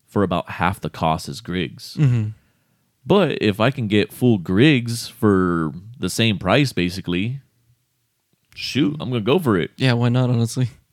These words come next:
Speaker 1: Yeah, so I, uh, I'm getting in contact with the representative just to change out the bushings and refresh them since it is a used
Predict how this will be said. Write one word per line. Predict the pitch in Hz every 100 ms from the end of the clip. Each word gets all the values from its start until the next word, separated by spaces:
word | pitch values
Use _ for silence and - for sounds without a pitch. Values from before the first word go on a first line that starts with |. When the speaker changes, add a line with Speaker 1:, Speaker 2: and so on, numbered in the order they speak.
| -
Speaker 1:
Yeah, | 110 147 101
so | - 107 98 92 - _ _ _ _ _ _ - _ -
I, | 90 98 104
uh, | 104 95 -
I'm | 92
getting | 123 131
in | 110
contact | 127 123 117 110
with | 101
the | 95
representative | 92 107 101 92 95 101 95
just | 92 92
to | -
change | - 101 98
out | 95
the | 98
bushings | 92 92 - 92 92
and | 92
refresh | 95 - 90 85
them | 95 90
since | 87 82
it | 80
is | 87 92
a |
used | 90 98 98 95